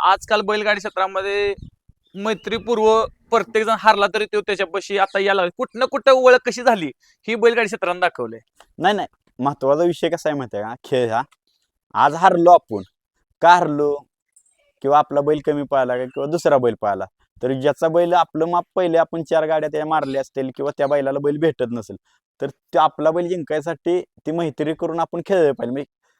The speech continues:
Speaker 2: खेळाडू वृत्तीने खेळलं पाहिजे. पायरा ह्यो कसा आहे, साखळी पद्धती खेळ आहे. म्हणजे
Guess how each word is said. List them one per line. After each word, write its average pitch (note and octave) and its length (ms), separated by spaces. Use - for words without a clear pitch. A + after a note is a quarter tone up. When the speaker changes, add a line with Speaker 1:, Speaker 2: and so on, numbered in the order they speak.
Speaker 2:
खेळाडू F3 280
वृत्तीने F3+ 360
खेळलं E3 260
पाहिजे. A#2 280
पायरा D3 320
ह्यो E3 400
कसा D3+ 180
आहे, D3+ 140
साखळी E3+ 340
पद्धती C#3+ 400
खेळ C3+ 140
आहे. A2+ 100
म्हणजे C3+ 220